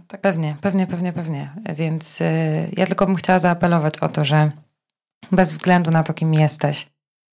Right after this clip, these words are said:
Speaker 2: y, to, y, to w twoim sercu i w twoim życiu mogą dziać się przeróżne rzeczy, o których mogą wiedzieć na przykład w tym momencie tylko najbliżsi. I, y, i, i taki mam apel, żebyśmy grali w jednej drużynie,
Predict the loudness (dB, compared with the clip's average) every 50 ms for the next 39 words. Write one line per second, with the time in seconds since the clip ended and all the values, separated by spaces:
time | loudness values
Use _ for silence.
0 | -2 0 0 0 0 2 2 2 4 4 4 2 2 0 -2 -2 -2 -2 -2 -2
1 | -4 -4 -6 -6 -8 -8 -8 -10 _ _ _ _ _ _ _ -4 -4 -4 -4 0
2 | 0 2 2 4 2 0 0 0 2 2 4 4 4 2 2 0 -2 -2 0 2
3 | 2 2 4 2 0 -2 0 0 2 2 2 4 4 4 4 4 4 2 2 0
4 | -2 -2 -2 0 0 2 2 2 2 2 0 0 0 -2 -4 -2 -2 -2 -2 -4
5 | -6 -8 -4 -2 2 4 4 4 4 2 0 -4 -18 -12 -12 -8 -8 -2 0 2
6 | 4 4 4 4 4 4 2 2 0 -2 -4 -4 -2 -4 -4 -4 -4 -4 -2 0
7 | 2 2 2 2 0 0 -4 -8 -10 -2 0 2 4 4 2 4 2 0 0 0
8 | -4 -2 -4 -4 -6 -6 -12 _ _ _ _ _ _ _ _ _ _ _ _ _
9 | _ _ _ -4 -2 0 0 0 0 0 0 0 0 -2 -2 -4 -6 -8 -10 _
10 | -4 -2 -2 0 0 0 -2 -4 -6 -8 -12 _ _ -10 -6 -2 -2 -2 2 2
11 | 2 2 4 4 4 4 4 4 2 4 4 2 2 2 0 -2 -2 -2 0 2
12 | 4 6 6 4 4 4 2 2 2 0 0 0 0 0 0 -2 -4 -4 -4 -4
13 | -6 -6